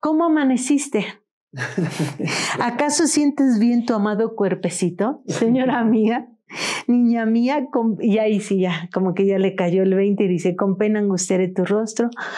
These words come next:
Speaker 1: tu corazón. Te hago saber, muchachita mía, que un servidor tuyo está muy grave, que es mi tío". Y aquí, eh, ya le platica cómo está y que tiene que ir por un sacerdote y que después,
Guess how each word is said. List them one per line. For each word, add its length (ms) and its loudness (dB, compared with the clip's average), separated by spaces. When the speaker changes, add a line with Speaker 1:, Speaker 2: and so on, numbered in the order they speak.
Speaker 1:
tu 160 -2
corazón. 680 -2
Te 100 -2
hago 160 0
saber, 340 0
muchachita 600 -2
mía, 340 -2
que 400 -2
un 180 0
servidor 720 0
tuyo 400 2
está 280 -6
muy 200 0
grave, 400 -4
que 80 -2
es 140 -4
mi 160 -2
tío". 340 -2
Y 440 2
aquí, 720 0
eh, 640 0
ya 160 0
le 120 0
platica 600 -2
cómo 240 0
está 480 -4
y 100 0
que 100 0
tiene 320 0
que 100 0
ir 100 0
por 200 0
un 100 0
sacerdote 800 -2
y 220 0
que 340 0
después, 880 -2